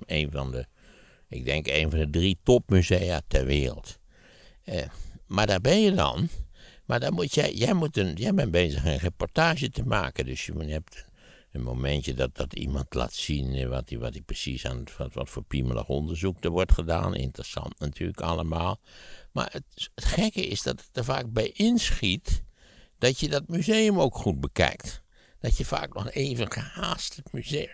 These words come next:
die, wanneer kom je nou nog een keer in Drumheller? Hè, zou jij naar Drumheller gaan?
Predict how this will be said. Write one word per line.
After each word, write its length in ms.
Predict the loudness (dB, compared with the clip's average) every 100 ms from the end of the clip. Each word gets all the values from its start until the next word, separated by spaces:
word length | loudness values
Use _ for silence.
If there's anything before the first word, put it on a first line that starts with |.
| -16 -14
die, 320 | -8 -6 -6 -8 -20 -20 -20 -20 -10
wanneer 320 | 0 0 0
kom 200 | 0 0
je 60 | 2
nou 120 | 4
nog 160 | 4 2
een 80 |
keer 140 | 2 0
in 120 | 2
Drumheller? 840 | 4 4 2 2 0 0 -2 -4 -12
Hè, 220 | -4 -4
zou 240 | -2 -4 -2
jij 160 | -2
naar 180 | -2 -2
Drumheller 720 | 0 2 2 2 0 0 -2
gaan? 260 | -2 -4